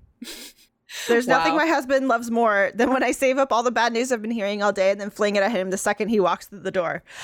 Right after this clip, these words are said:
Speaker 1: I don't know. Mal and I love spilling the tea to each other, so I don't know if that's being sarcastic or not, 'cause if it's not, like, that's totally true.
Speaker 2: I feel like it would be. I feel like as much as I am enjoying these memes, I feel like we should not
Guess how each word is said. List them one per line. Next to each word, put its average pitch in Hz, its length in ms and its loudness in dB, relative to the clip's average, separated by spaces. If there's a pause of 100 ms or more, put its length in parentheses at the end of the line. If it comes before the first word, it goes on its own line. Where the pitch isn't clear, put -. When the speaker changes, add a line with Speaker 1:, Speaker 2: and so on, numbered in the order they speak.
(140)
Speaker 1:
I 277 80 2
don't 302 80 2
know. 262 100 4
Mal 233 240 2
and 359 100 2
I 359 100 2
love 233 220 0
spilling 202 380 0
the 175 60 2
tea 185 180 0
to 175 140 2
each 170 120 0
other, 165 220 0
so 196 180 0
I 202 100 2
don't 262 100 2
know 262 180 4
if 233 80 -4
that's 220 240 0
being 220 220 0
sarcastic 196 560 -2
or 254 80 0
not, 262 280 0
'cause 269 140 -4
if 214 140 0
it's 220 200 -2
not, 202 380 0
like, 202 180 0
that's 214 240 -2
totally 202 320 2
true. 202 360 -4 (300)
Speaker 2:
I 214 200 0
feel - 240 0
like 196 220 0
it 170 120 0
would 180 240 0
be. 156 280 -6 (600)
I 247 80 0
feel 320 260 -2
like 269 240 -2
as 233 220 0
much 269 240 0
as 311 120 -4
I 226 140 2
am 214 160 -2
enjoying 175 400 2
these 156 200 -2
memes, 156 340 -2
I 175 80 2
feel 202 160 0
like 185 140 -2
we 196 100 2
should 180 200 0
not 175 320 -2